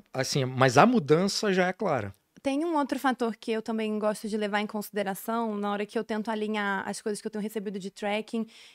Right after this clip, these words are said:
Speaker 2: e, e conectar isso com a realidade, que é o comportamento do candidato. Então, o fato do Lula estar mudando radicalmente o seu discurso nessa semana, especificamente, é, converge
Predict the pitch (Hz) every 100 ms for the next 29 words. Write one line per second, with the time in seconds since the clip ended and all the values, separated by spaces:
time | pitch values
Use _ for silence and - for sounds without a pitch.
0 | - 214 208 208 208 233 214 - 208 208
1 | - 202 202 196 185 226 220 - 247 -
2 | 294 302 285 - 262 262 254 254 277 262
3 | 254 220 196 - 180 - - - - -
4 | - 247 254 277 302 285 - - 294 -
5 | 339 247 269 262 233 226 208 185 180 _
6 | _ _ _ 233 - 254 269 285 247 262
7 | 247 240 294 415 269 330 - 294 247 262
8 | 294 247 233 233 208 214 - 240 - 196
9 | 175 - 208 277 - 277 247 202 240 226
10 | 190 214 - 202 - - 190 196 233 -
11 | 185 - - - - - 220 214 - _
12 | _ _ _ _ _ - 320 285 269 311
13 | 311 311 370